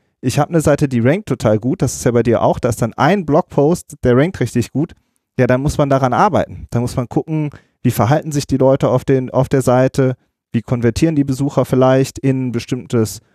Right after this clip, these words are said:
Formular rein oder in Newsletter oder was man halt für Ziele hat. Und da, ähm, muss man halt dran arbeiten, fin-, finden wir. Und, ähm, und das geht halt leider immer so ein bisschen dann verloren.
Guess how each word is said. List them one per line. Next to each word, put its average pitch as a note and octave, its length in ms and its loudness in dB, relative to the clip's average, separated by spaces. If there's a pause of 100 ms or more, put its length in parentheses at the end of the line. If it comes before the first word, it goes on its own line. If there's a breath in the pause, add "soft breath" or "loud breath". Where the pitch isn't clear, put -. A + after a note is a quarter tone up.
(220)
Formular B2+ 540 4
rein C#3 380 2
oder A#2 260 0
in A2 140 -2
Newsletter C3+ 520 0
oder A2+ 160 2
was A2+ 180 0
man B2 100 -2
halt B2 100 0
für - 140 -4
Ziele D#3+ 340 0
hat. C#3+ 220 0 (480 soft breath)
Und A#2+ 240 -4
da, C3+ 340 2 (140)
ähm, B2+ 420 -2 (100)
muss C#3 200 -6
man C#3 160 0
halt C3 160 2
dran A2+ 200 -2
arbeiten, D#3 720 0
fin-, D3+ 380 -4
finden C3+ 260 -4
wir. E3+ 320 2 (160)
Und, B2+ 600 -2
ähm, A2+ 500 -2 (160)
und A2 200 -12 (100)
das - 240 0
geht - 180 0
halt C3+ 120 0 (100)
leider A#2+ 320 2
immer C3 160 0
so C3 100 -6
ein - 20 -10
bisschen B2 220 -6
dann B2 120 -2
verloren. B2+ 600 0